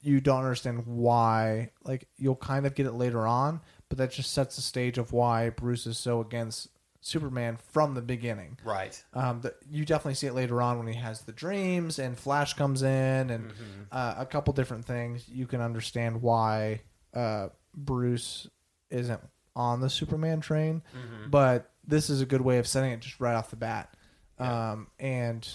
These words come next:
Speaker 1: uh, showing that old, the old debate of, you know, these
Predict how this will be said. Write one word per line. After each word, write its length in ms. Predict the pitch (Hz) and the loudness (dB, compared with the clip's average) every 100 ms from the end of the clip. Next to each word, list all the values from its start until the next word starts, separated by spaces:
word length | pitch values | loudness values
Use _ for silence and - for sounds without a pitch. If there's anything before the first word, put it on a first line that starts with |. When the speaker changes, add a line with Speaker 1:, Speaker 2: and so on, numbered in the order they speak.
| - - _ - | -16 -20 _ -8
Speaker 1:
uh, 220 | 117 120 | -4 -4
showing 320 | - 139 143 | -4 -4 -4
that 160 | 151 135 | -4 -6
old, 240 | 147 151 139 135 95 139 | -6 -8 -12 -14 -12 -10
the 120 | 151 143 | -6 0
old 220 | 156 160 | 2 4
debate 340 | 156 165 202 110 | 6 6 4 2
of, 540 | 123 120 117 - - - _ _ _ _ _ _ _ - | 0 0 0 -6 -20 -20 _ _ _ _ _ _ _ -6
you 120 | 127 | -2
know, 360 | 120 117 113 - - - - - - - | 0 0 -2 -6 -12 -16 -20 -20 -20 -12
these 400 | - 127 123 - | -2 0 0 -4